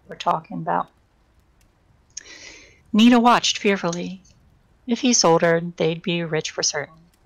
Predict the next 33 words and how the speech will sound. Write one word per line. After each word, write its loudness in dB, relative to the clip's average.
He -6
could -6
buy 2
peace -10
with -8
his -6
father. -4
Lucky 0
and 0
smart. -8
I -6
need -8
to -20
be -12
lucky -12
and -10
smart. -10
The -6
smart 0
thing -6
was -4
to -8
give 0
Nita -6
up -2
and -6
buy 0
the -8
safety -8
he -10
couldn't -4
beg -2
for. -8